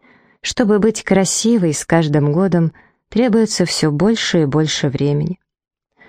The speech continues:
Но, находясь на заслуженном отдыхе,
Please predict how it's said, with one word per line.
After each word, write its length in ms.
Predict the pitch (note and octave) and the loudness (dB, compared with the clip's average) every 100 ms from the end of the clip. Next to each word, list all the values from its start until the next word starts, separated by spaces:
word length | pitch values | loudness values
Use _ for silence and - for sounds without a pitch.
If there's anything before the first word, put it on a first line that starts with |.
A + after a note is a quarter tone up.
| - _ _ - | -20 _ _ 0
Но, 160 | A#3+ | 2
находясь 580 | A3 - G3 F#3+ A3 - | 4 2 0 2 0 2
на 120 | F3 | 2
заслуженном 680 | D3+ D#3 F#3+ F#3 E3 D#3 D#3 | 2 0 0 0 2 2 2
отдыхе, 560 | F3 F#3 E3+ E3+ - | 0 0 -2 -2 -4